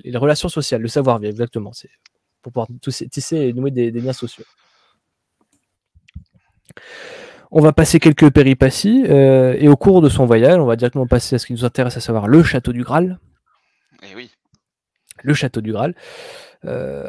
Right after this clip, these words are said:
Speaker 1: en chemin, il rencontre un pêcheur, le roi pêcheur, le fameux roi pêcheur, euh, qui lui indique, euh, le chemin à suivre pour trouver le château du Graal. Le château du Graal pour pouvoir y passer la nuit. Euh,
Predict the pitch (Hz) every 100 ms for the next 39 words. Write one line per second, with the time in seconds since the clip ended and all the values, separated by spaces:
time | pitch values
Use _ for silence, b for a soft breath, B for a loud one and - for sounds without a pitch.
0 | - 185 - 160 139 165 240 _ _ _
1 | _ 120 127 143 202 - 170 160 151 -
2 | - 117 165 _ _ 127 127 131 120 -
3 | 123 170 _ _ _ _ _ _ - -
4 | 127 123 117 113 - 165 240 b b b
5 | b b - 131 127 131 143 139 - 151
6 | 160 151 135 160 226 - 151 147 139 135
7 | 131 123 - 147 156 135 165 196 156 135
8 | 120 - - 123 151 131 113 123 139 123
9 | 101 98 113 _ _ _ _ _ _ _
10 | _ 120 113 117 151 123 110 120 123 123
11 | 123 139 123 120 107 - _ _ _ _
12 | _ _ _ _ _ _ B B B B
13 | B - 110 101 104 101 101 98 98 98
14 | 98 95